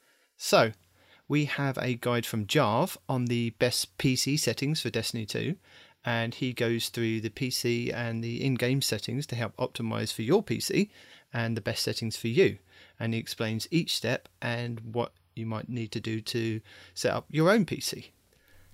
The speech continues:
Next, we have a guide from Fallout Plays, and he covers all the details on how to set up your cross-save account on Bungie dot net and goes over all the rules for the system. Um,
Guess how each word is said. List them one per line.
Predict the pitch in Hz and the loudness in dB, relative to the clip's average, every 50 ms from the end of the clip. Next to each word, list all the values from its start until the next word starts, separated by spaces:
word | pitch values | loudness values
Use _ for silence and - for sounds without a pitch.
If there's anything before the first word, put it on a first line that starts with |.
| - - - - - - - - - - - - - | -20 -20 -20 -20 -20 -20 -20 -20 -20 -20 -20 -8 0
Next, | 139 143 175 - - - - - | 2 4 4 4 2 -2 -4 0
we | - 143 147 143 | 2 4 4 4
have | 135 - - 135 131 127 123 - | 4 2 0 0 2 0 0 0
a | - 131 127 120 | 0 -2 -2 -2
guide | 113 - 123 117 117 117 120 113 | 0 0 0 2 2 0 0 -2
from | - - - 123 113 110 113 110 | -4 -4 -2 0 0 0 0 -2
Fallout | 107 - - 139 117 117 117 113 117 - | -4 -2 0 2 2 4 2 2 0 -2
Plays, | - - 113 110 139 196 247 - - - - | -4 -4 0 0 0 0 0 -2 -4 -4 -4
and | - 135 131 113 | -2 -2 -2 0
he | 127 143 127 | 0 -2 -2
covers | - - 131 120 113 120 120 - - - - | -2 -2 -2 0 0 0 -2 -2 -6 -2 0
all | 180 196 180 | 0 2 2
the | 139 | 0
details | 123 120 117 113 - - 120 113 113 110 - - - | 0 0 -2 -2 -2 -2 0 0 0 -2 -4 -6 -4
on | - 123 117 113 | -4 -2 -2 -2
how | 113 120 113 117 | -2 -2 -2 -2
to | 113 - - 113 113 | -2 0 0 0 0
set | - - 120 113 - | 0 -2 -2 -4 -4
up | 117 - | -6 -6
your | 131 123 113 | -6 -6 -6
cross-save | - - - 196 - - - 120 110 101 | -2 2 2 2 4 4 2 2 0 0
account | 107 - - 123 135 175 - - - | -2 -2 0 0 0 0 -2 -4 -4
on | 127 123 113 110 | -4 -4 -4 -2
Bungie | - 117 117 113 113 117 | -2 -2 -2 0 -2 -2
dot | 107 113 110 104 | -2 -2 -2 -2
net | 113 120 143 - - - - - - - - - - - | 0 0 0 -2 -2 -8 -16 -20 -20 -20 -20 -20 -10 -6
and | 127 120 113 | -4 -2 0
goes | 110 117 113 113 104 - - | 0 0 0 0 -2 -2 -4
over | - 127 120 110 117 117 - | -2 -2 -2 0 -2 -2 -2
all | - - 202 214 | 0 0 0 2
the | 160 127 | 2 2
rules | 107 113 117 117 135 175 190 - - - | 2 0 0 0 0 -2 -2 -2 -4 -4
for | - - 110 | -6 -6 -6
the | 104 | -4
system. | 104 - - 120 117 - - 123 120 165 - - - - - - - - - - - - - _ _ _ - | -4 -2 -2 0 0 0 0 0 -2 -2 -4 -6 -14 -20 -20 -20 -20 -20 -20 -20 -20 -20 -20 _ _ _ -6
Um, | 113 110 107 104 107 104 | -4 -4 -2 -4 -4 -6